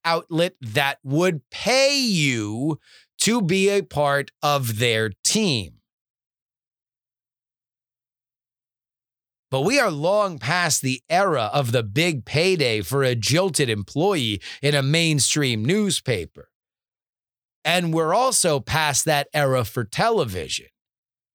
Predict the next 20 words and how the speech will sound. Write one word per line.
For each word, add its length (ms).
aside 480
from 200
maybe 280
three 440
or 80
four 320
jobs. 720
The 120
weird 380
thing 240
is, 240
we're 420
even 560
past 460
the 200
era 280
for 180
that 300
in 240
blogging, 800